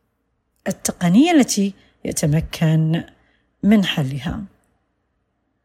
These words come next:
الشركات تبحث عن حلول نفس المشاكل، لهذا قبل أن نلتقي أعلن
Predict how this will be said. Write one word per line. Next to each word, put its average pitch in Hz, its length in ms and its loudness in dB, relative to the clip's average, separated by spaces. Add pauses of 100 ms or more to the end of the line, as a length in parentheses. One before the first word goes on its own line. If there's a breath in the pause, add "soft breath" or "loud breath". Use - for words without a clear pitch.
(280)
الشركات 147 1000 0
تبحث 156 360 -2
عن 147 140 -4
حلول 147 420 2
نفس 185 200 0
المشاكل، 208 600 2
لهذا 156 260 2
قبل 190 280 2
أن 247 420 2
نلتقي 214 840 0 (760 soft breath)
أعلن 170 520 2